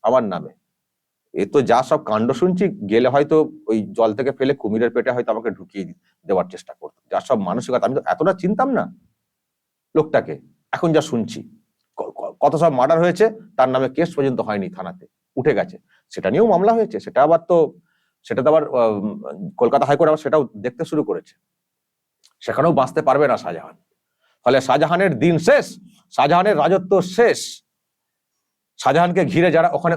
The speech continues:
উৎপাতটা করছিলেন, তাদেরও জমানা শেষ হয়ে যাবে, আর যেটুকু থাকবে, সুকান্ত মজুমদার তিনি তো বলেইছেন, পরিবর্তন হলে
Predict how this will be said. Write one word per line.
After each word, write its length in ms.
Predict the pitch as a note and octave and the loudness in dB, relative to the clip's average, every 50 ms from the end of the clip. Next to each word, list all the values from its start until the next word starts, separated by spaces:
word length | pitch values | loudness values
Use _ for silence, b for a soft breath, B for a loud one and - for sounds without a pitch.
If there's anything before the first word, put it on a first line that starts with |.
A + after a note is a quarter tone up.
| E3+ | -2
উৎপাতটা 520 | D#3 D3+ D#3 D3+ D#3+ G#3 F#3+ - - F#3 E3+ | -2 -4 -4 0 0 0 0 2 0 -2 -2
করছিলেন, 640 | - - D3 D3+ D3+ - - F#3+ B3 C#4+ D4 C4 - - - - _ _ _ _ _ _ _ _ | 2 0 0 -2 0 -2 2 4 4 4 2 0 -6 -8 -14 -20 _ _ _ _ _ _ _ _
তাদেরও 380 | - F#2 F#2+ C3 F3 G#3+ A3 E3 - - _ _ _ _ _ _ _ _ _ _ _ _ _ _ _ _ - G#2+ | -2 0 0 2 2 0 0 0 -4 -12 _ _ _ _ _ _ _ _ _ _ _ _ _ _ _ _ -6 0
জমানা 320 | G#2+ A#2+ A2+ B2 B2 A#2 | 0 2 2 2 0 -2
শেষ 320 | - - - A#2 G2+ - | -4 -2 -4 -4 -2 -2
হয়ে 80 | G#2 F2+ | -6 -6
যাবে, 300 | D#2+ D#2+ D#2 - - - - _ _ _ _ _ _ _ | -6 -8 -8 -10 -12 -16 -16 _ _ _ _ _ _ _
আর 100 | - - | -6 -4
যেটুকু 360 | - - G2 - C3 C3 - | -4 -6 -4 -2 -2 -2 -2
থাকবে, 460 | - - B2 B2+ C3+ C3 D#3 G3 B3 - - - _ _ _ _ | 0 0 0 0 0 0 0 -2 -2 -4 -10 -20 _ _ _ _
সুকান্ত 380 | - - A2 - A2 B2 B2 | -8 -6 -2 0 0 0 2
মজুমদার 360 | B2+ A#2 A#2 B2 C3 C#3 C3+ - | 0 0 2 2 2 0 0 0
তিনি 160 | B2+ A#2 G#2+ | -2 -2 0
তো 80 | A2+ | -2
বলেইছেন, 480 | F#2+ E2 G2 A#2 C#3 C3 C3 E3+ F#3+ G3 F#3+ - - - _ _ _ _ _ _ _ _ | 0 0 0 0 0 0 0 -2 -4 -4 -6 -10 -16 -20 _ _ _ _ _ _ _ _
পরিবর্তন 420 | - A2 A2+ A2+ A#2+ A#2+ A2+ C3+ D3 | -2 0 2 2 2 2 2 0 0
হলে 280 | B2+ C#3+ D3+ F#3+ A3 | 0 2 2 0 0